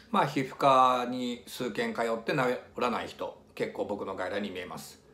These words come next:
そんな経過が長い皮膚科の訴えにはこんな風に対応するというのは結構僕が書きました。ね。あと皮膚科全般に対する専門医からのコメントは、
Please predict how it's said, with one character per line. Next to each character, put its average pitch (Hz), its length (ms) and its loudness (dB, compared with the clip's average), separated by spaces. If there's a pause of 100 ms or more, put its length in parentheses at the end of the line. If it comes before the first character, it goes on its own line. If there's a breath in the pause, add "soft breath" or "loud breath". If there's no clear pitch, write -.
(320 soft breath)
そ - 160 -4
ん 127 60 -2
な 120 100 -2
経 156 220 8
過 151 140 6
が 147 100 4
長 143 300 6
い 123 80 0
皮 120 140 -4
膚 - 80 -12
科 131 120 2
の 120 180 -2
訴 127 220 0
え 127 40 0
に 156 100 0
は 165 220 8
こ 110 120 -4
ん 104 60 -2
な 98 100 -2
風 98 160 -6
に 92 100 -10
対 90 220 -4
応 90 120 -6
す 90 120 -12
る 90 80 -10
と 113 140 -6
い - 20 0
う 208 40 4
の 240 80 4
は 117 120 2
結 101 180 -4
構 - 140 -8
僕 - 240 -8
が 92 100 -6
書 - 120 -8
き - 80 -16
ま 85 100 -8
し - 60 -16
た。 - 160 -12 (240)
ね。 139 200 -10 (440 soft breath)
あ 135 80 -2
と 123 100 -2
皮 135 140 -2
膚 - 80 -6
科 147 160 4
全 147 200 4
般 147 140 8
に 143 140 0
対 143 180 8
す - 100 0
る 151 120 2
専 143 260 2
門 143 140 4
医 - 20 0
か 135 80 2
ら 131 80 6
の 127 140 2
コ 139 100 -2
メ 135 120 0
ン 135 100 -4
ト 151 100 4
は、 220 280 8